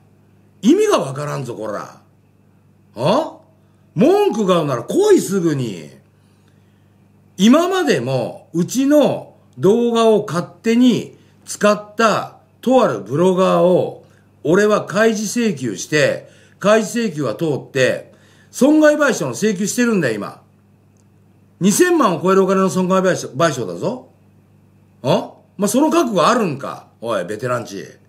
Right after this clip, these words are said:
言いたいことがあったら言ってみろ、お前。お前、東大の離散出てんだろ、こら。あ？東大の離散という、いわゆる偏差値で言えば、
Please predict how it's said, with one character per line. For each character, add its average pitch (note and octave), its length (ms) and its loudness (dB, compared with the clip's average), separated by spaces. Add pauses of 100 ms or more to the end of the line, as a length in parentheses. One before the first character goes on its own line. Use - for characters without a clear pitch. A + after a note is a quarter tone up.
(1500)
言 A#3 200 4
い C#4+ 60 2
た D4+ 140 4
い C4 40 2
こ G#3 80 -4
と C#3 60 -8
が C#3 80 -4
あ - 20 -4
っ A2 40 -12
た A#2 60 -6
ら A2 60 -6
言 A2+ 80 -10
っ - 40 -20
て C#4 180 -2
み C#4 100 4
ろ、 G3+ 80 4
お C3+ 40 -2
前。 G2 140 -8 (380)
お E3 120 2
前、 D#4+ 300 2 (320)
東 G4 360 4
大 F#4 180 2
の B3 140 2
離 D#3+ 140 -2
散 C#4+ 280 2
出 D4 140 2
て A3 120 0
ん D#3 80 -4
だ A2 120 -6
ろ、 G2 140 -10
こ G#2 100 -8
ら。 F#2 320 -12 (840)
あ？ F3 380 -2 (520)
東 D4 380 4
大 D4 240 2
の C#4+ 160 -2
離 C4 80 -4
散 C4+ 320 0
と B3+ 100 0
い B3+ 120 0
う、 B3+ 160 0
い F#3+ 100 0
わ C4+ 140 4
ゆ D4 80 2
る A3+ 80 0
偏 A#3 240 0
差 B3+ 160 -2
値 G3+ 100 -6
で F#3 80 4
言 C#3+ 100 0
え - 20 -2
ば、 D3+ 360 0